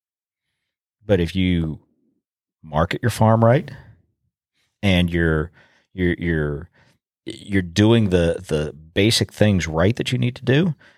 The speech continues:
man, you can take a small farm and start making enough money to pay for the farm, pay for expansion, pay for a living, support a family.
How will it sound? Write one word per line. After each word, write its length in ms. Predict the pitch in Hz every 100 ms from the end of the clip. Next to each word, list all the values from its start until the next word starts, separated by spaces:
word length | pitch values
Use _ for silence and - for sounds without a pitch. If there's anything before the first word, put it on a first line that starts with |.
| _
man, 180 | 120 101
you 140 | 107 151
can 120 | 165
take 200 | 131 -
a 40 |
small 320 | - 98 87
farm 460 | 80 117 190 160 147
and 200 | - 98
start 480 | - - 143 170 -
making 560 | 87 76 - 80 139 139 _ _ _ _ -
enough 280 | 95 82 -
money 240 | 73 76 104
to 100 | -
pay 180 | 67
for 140 | 64 60
the 60 |
farm, 420 | - 71 80 131 156 _ _ _ -
pay 160 | 87 80
for 140 | -
expansion, 760 | 69 - 78 76 73 123 143 - _ _ -
pay 180 | 98 87
for 180 | - 78
a 60 |
living, 560 | 71 76 76 101 165 202 _ _ _ _ -
support 480 | - - - 90 82
a 40 |
family. 540 | - 104 104 120 196